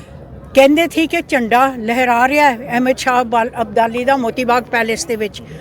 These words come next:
ਮੈਂ ਇੰਨਾ ਕਹਿਣਾ ਚਾਹੁੰਦੀ ਹਾਂ, ਮਾਨ ਸਾਹਿਬ, ਫੈਕਟ ਆਪਣੇ ਦੇਖ ਲਿਆ ਕਰੋ, ਕੋਈ ਉੱਥੇ ਝੰਡਾ ਹੈ ਨਹੀਂ। ਝੰਡਾ ਹੈ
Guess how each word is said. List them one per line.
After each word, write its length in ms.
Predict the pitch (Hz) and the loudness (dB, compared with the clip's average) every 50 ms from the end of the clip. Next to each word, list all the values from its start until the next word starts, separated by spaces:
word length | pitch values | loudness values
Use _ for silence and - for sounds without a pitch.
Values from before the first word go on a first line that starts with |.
| - - - - - - - - | -18 -20 -20 -20 -20 -14 -6 -2
ਮੈਂ 160 | 240 254 262 | 0 0 2
ਇੰਨਾ 240 | 254 262 269 277 277 | 2 2 2 0 0
ਕਹਿਣਾ 340 | - 262 254 262 277 285 | 0 0 0 2 2 0
ਚਾਹੁੰਦੀ 460 | 269 - 262 233 226 240 226 226 240 262 | 0 0 -2 -2 -2 -2 -4 -2 -2 -2
ਹਾਂ, 100 | 277 269 | -2 -2
ਮਾਨ 280 | 226 202 208 220 226 | -2 -2 -4 -4 -4
ਸਾਹਿਬ, 320 | 214 - - 247 254 285 - - - - - - - - - - - - - - | -6 -4 -2 -2 -2 -2 -2 -6 -16 -20 -20 -20 -20 -20 -20 -20 -20 -20 -20 -18
ਫੈਕਟ 460 | - - 247 233 240 247 247 - - | -10 -4 -2 -2 -2 -2 -2 -2 -2
ਆਪਣੇ 320 | 262 254 - 269 269 269 269 | -2 -2 -2 -2 -4 -4 -2
ਦੇਖ 300 | 220 214 202 175 - 214 | -2 -4 -6 -6 -8 -6
ਲਿਆ 160 | 214 214 226 | -6 -6 -6
ਕਰੋ, 240 | 214 - 226 247 285 - - - - - - - - - - - - - | -4 -6 -6 -6 -6 -8 -10 -18 -18 -18 -18 -18 -18 -20 -18 -18 -6 0
ਕੋਈ 280 | 262 262 269 285 285 269 | 2 2 4 4 2 2
ਉੱਥੇ 260 | 254 254 - - 277 | 0 -2 -4 -6 -6
ਝੰਡਾ 400 | - - 226 196 175 202 208 202 | -4 -6 -6 -6 -4 -4 -4 -4
ਹੈ 140 | 190 220 226 | -4 -4 -4
ਨਹੀਂ। 160 | 233 269 381 415 - - - - - - - - - - - - | -4 -4 -6 -8 -10 -18 -20 -20 -20 -20 -20 -20 -20 -20 -6 -2
ਝੰਡਾ 420 | - 220 208 202 220 254 294 277 | -2 -2 0 2 2 4 4 2
ਹੈ 340 | - - 220 233 240 220 | 0 0 -2 0 -2 -2